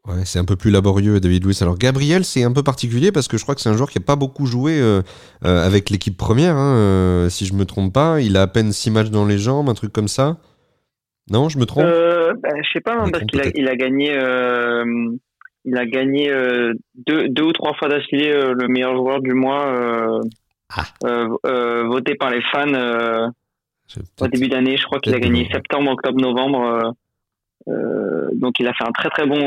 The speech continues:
Speaker 2: euh, début de, de, de saison. C'est peut-être Gabriel Martinelli, euh, peut-être que tu confonds les
Speaker 1: Ouais,
Speaker 2: deux,
Speaker 1: c'est
Speaker 2: euh.
Speaker 1: possible. Ça, c'est quand j'ai, tu veux faire le mec qui sait des trucs et tu passes à la
Speaker 2: <laughs> Non, mais effectivement, je crois, ça doit être Gabriel Martinelli parce qu'il a pas beaucoup joué.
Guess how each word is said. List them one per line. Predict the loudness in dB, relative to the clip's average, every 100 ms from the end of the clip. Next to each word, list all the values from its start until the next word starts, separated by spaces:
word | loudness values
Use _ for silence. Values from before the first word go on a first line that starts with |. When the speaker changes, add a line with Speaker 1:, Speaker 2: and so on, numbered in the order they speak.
| 0 0
Speaker 2:
euh, |
début | 0 0 0 0
de, | 2 2 0 -2
de, | -4 -8 -8 -10 _ _ _ _ _ -2
de | -2
saison. | -2 0 0 0 -2 -6
C'est | -4
peut-être | -2
Gabriel | 0 0 0
Martinelli, | 0 -2 -2 0 2 0
euh, | 0 -2
peut-être | -4 -2
que | -4
tu | -4 -4
confonds | -4 0
les | 0 2
Speaker 1:
Ouais, |
Speaker 2:
deux, | 2
Speaker 1:
c'est | 2 2
Speaker 2:
euh. |
Speaker 1:
possible. | 0 -2 -2 -4 -4
Ça, | -4
c'est | -2 0
quand | 2
j'ai, | 2 2 0
tu | -2
veux | -2
faire | 0 2
le | 2
mec | 2
qui | 0 -4
sait | 0
des | 2
trucs | 2 4 2 0 -14 _ -6
et | -4 -4 _ _ _
tu | -6
passes | 0 0 2
à |
la | 0
Speaker 2:
<laughs> | -2 -4 -6 -8 _ _ -6
Non, | 0 0
mais | 2
effectivement, | 0 -2 -4 -2 -2 -2
je |
crois, | -4 -4 -2
ça | -2
doit | 0
être | 0
Gabriel | 0 0 0
Martinelli | -2 -2 -2 0 0
parce | -2 -6
qu'il | -6 -6
a |
pas | -2
beaucoup | -2 -2 -2
joué. | 0 0 -2